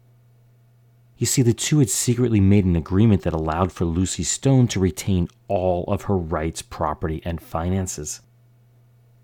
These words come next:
Should the couple ever separate, they would each forfeit any claim against the other's property.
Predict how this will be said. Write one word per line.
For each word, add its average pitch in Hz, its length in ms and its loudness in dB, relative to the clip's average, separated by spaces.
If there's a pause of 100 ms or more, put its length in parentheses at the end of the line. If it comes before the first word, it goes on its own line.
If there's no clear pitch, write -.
(440)
Should 82 200 -6
the 90 80 -6
couple 85 360 -6
ever 80 160 -6
separate, 131 560 -4 (340)
they 92 120 -2
would 87 220 -2
each 113 240 -2
forfeit - 520 -4 (160)
any 113 320 4
claim 113 520 0
against 82 400 -4
the 87 120 -6
other's 82 220 -6
property. 82 600 -6